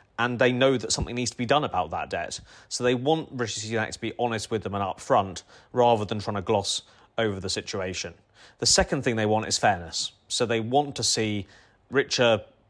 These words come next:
people paying in more. They want to see big companies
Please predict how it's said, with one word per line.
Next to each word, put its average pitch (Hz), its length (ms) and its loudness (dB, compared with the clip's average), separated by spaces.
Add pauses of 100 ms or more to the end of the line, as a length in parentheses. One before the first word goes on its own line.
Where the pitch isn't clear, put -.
people 117 360 -2 (120)
paying 117 260 2
in 110 120 -2
more. 120 380 4 (220)
They 113 100 0
want 113 240 2
to - 60 -6
see 127 180 0
big 110 300 0
companies 95 600 -2